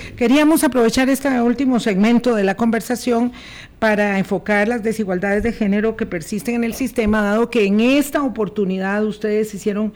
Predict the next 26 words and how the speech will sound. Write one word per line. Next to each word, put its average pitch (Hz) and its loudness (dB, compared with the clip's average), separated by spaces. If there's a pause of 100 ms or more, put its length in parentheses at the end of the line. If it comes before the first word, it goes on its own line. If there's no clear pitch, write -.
(420)
un 220 -6
par 262 -2
de 269 -4
capítulos 220 -4 (280)
referidos 208 2
a 208 0
este 202 0
tema, 175 -2 (120)
y 220 2
es 240 0 (480)
muy, 294 4
muy, 247 2 (120)
eh, 185 -2 (600)
<laughs> - -4
es - -2
sorprendente, 233 0 (120)
es 208 0
muy 247 4 (220)
frustrante 240 2
entender 208 2 (500)
que 226 2
desde 202 4
la 190 2
formación 214 4 (280)
de 202 2
los 247 2